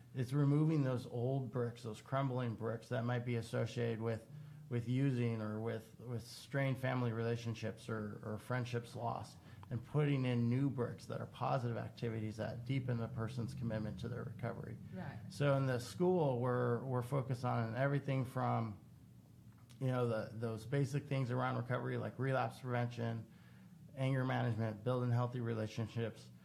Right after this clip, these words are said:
Speaker 1: to things around art and physical activities like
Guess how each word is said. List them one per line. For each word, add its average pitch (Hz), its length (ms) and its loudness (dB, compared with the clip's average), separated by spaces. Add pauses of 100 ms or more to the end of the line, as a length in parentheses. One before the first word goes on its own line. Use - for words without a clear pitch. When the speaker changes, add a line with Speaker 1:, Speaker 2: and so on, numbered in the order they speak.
(280)
Speaker 1:
to - 160 0
things 127 460 0
around 117 400 0 (160)
art - 400 -2 (260)
and 113 300 0
physical 120 400 0
activities 113 540 -2
like 113 120 0